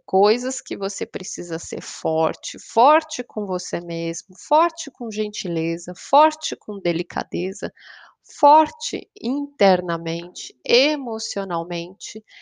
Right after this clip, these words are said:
pra lidar com coisas internas ou pra lidar com questões que você precisa cortar, que você precisa partir pra ação,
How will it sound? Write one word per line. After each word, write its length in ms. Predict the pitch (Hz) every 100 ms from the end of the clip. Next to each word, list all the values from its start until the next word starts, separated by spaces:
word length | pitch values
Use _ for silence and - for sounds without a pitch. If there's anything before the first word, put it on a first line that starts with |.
| - - - - _ _
pra 240 | 208 196
lidar 640 | 190 196 190 202 254 294 294
com 180 | - 247
coisas 600 | 247 220 226 214 190 180
internas 920 | 269 - - 185 180 180 190 185 -
ou 120 | 190
pra 240 | 185 190 185
lidar 500 | 180 - 214 262 269
com 120 | 254
questões 680 | 233 247 - - 202 202 208
que 120 | -
você 260 | 240 262 269
precisa 720 | - 277 - - 247 262 277 269 _
cortar, 520 | _ 427 415 - 277 277 _ _ _ _ _ _
que 140 | 196
você 240 | 185 -
precisa 880 | - - 185 - 196 190 190 190 190 - - _ _ _ _ _
partir 640 | - 208 - - 277 294 -
pra 180 | 233
ação, 560 | 226 - - 202 214 214